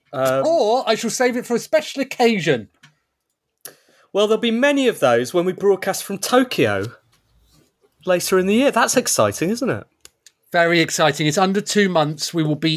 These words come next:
Speaker 2: in Tokyo,
Speaker 1: Mm.
Speaker 2: um, and we will be, uh, under your control, listeners. So if there's things you want to know, things you want us to investigate, things you want us to buy you,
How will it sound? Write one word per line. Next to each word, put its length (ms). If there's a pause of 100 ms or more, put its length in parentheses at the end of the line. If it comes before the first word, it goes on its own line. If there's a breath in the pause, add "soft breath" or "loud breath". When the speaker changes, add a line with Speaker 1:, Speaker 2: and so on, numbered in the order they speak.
Speaker 2:
in 240
Tokyo, 720 (180)
Speaker 1:
Mm. 380 (140)
Speaker 2:
um, 400
and 160
we 80
will 100
be, 320
uh, 480 (340)
under 300
your 220
control, 540
listeners. 500
So 160
if 100
there's 180
things 280
you 60
want 220
to 80
know, 440 (400 loud breath)
things 240
you 80
want 160
us 140
to 100
investigate, 680 (380 loud breath)
things 320
you 60
want 140
us 100
to 80
buy 260
you, 380